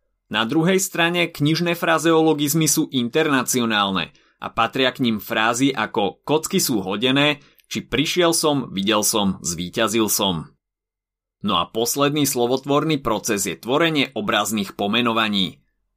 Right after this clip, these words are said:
Základnými druhmi obrazných pomenovaní sú metafora a metonímia.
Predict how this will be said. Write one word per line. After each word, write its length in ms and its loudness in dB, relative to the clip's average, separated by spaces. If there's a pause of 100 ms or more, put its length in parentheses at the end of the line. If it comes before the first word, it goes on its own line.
(160)
Základnými 800 0
druhmi 560 -2
obrazných 560 -2
pomenovaní 720 0
sú 160 -4
metafora 720 -2
a 160 -6
metonímia. 880 0